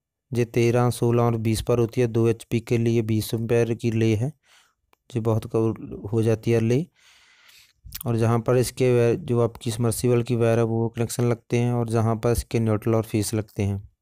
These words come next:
और न्यूट्रल और फेस भी दिए होते हैं, आप चेक करके लगाएं तो अच्छा बढ़िया, बढ़िया होगा। और जो कॉइल लगी होती है छोटी सी, जो एम्पायर बताने के लिए होती है।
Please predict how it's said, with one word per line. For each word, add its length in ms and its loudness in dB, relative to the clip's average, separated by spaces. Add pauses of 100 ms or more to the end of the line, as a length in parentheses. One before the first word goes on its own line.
(600)
और 60 -4
न्यूट्रल 300 0
और 80 2
फेस 320 -2
भी 120 0
दिए 200 0
होते 180 -2
हैं, 80 2
आप 100 -2
चेक 300 -4
करके 280 0
लगाएं 280 0
तो 140 -2
अच्छा 240 0
बढ़िया, 320 2
बढ़िया 340 0
होगा। 260 0 (880)
और 120 0
जो 200 2
कॉइल 300 2
लगी 220 2
होती 260 0
है 60 2
छोटी 320 -2
सी, 200 0
जो 120 4
एम्पायर 340 0
बताने 400 -4
के 120 0
लिए 180 2
होती 300 -2
है। 100 -4